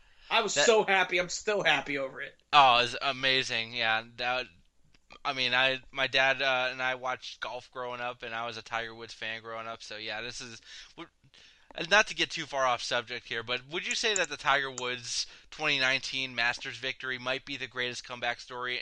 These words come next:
Speaker 2: in modern sports history?
Speaker 1: Yes, individual, individual, because there was a certain basketball team that was down three one in the N B A Finals a couple years ago.
Speaker 2: Very true, but I'm saying, like, over, like, a long term, like,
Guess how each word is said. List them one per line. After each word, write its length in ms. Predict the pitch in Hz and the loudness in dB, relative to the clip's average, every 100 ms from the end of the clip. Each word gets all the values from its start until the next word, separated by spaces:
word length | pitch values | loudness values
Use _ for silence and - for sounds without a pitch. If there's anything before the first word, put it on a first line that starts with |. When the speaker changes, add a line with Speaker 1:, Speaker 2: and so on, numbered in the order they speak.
| 117 | -8
Speaker 2:
in 100 | 117 | -6
modern 320 | 113 117 117 | -4 -4 -6
sports 320 | - 123 120 | -12 -14 -14
history? 460 | 123 113 - 127 131 - - - - _ _ | -14 -14 -14 -14 -14 -20 -20 -20 -20 _ _
Speaker 1:
Yes, 320 | 196 180 - | 4 4 4
individual, 720 | 190 196 180 185 151 139 131 - - | 4 4 6 4 4 -2 -2 -8 2
individual, 500 | 185 185 180 156 151 | 4 6 4 2 0
because 460 | 143 156 165 156 - | 0 2 4 4 2
there 120 | 170 | 2
was 160 | 170 160 | 2 0
a 60 | |
certain 360 | 151 196 185 156 | 4 6 4 6
basketball 560 | 160 165 170 160 151 | 6 6 4 2 2
team 260 | - 156 147 | 2 2 2
that 160 | 147 143 | 2 2
was 160 | 139 | 2
down 240 | 156 151 143 | 6 6 4
three 240 | 160 156 | 2 8
one 180 | 151 151 | 8 8
in 60 | |
the 100 | 143 | 6
N 120 | 147 143 | 4 6
B 100 | 143 | 4
A 60 | |
Finals 400 | 139 151 151 147 | 6 6 6 4
a 40 | 147 | 0
couple 220 | 147 135 | -2 -2
years 220 | 139 131 | 0 4
ago. 80 | 147 | 8
Speaker 2:
Very 280 | 170 190 190 | 10 10 8
true, 440 | - 160 123 110 - | 4 0 -2 -4 2
but 100 | 147 | 8
I'm 160 | 175 | 8
saying, 240 | 175 208 185 | 8 6 8
like, 180 | 165 - | 6 4
over, 400 | 165 165 151 143 | -2 -4 -4 0
like, 400 | 135 131 - - - - | 2 0 -4 -20 -20 -4
a 160 | - 139 131 | 2 2 0
long 320 | 151 151 151 | 0 2 0
term, 480 | 143 160 139 135 131 | -6 -6 -4 -4 -4
like, 400 | 123 120 117 - | 0 0 -2 -16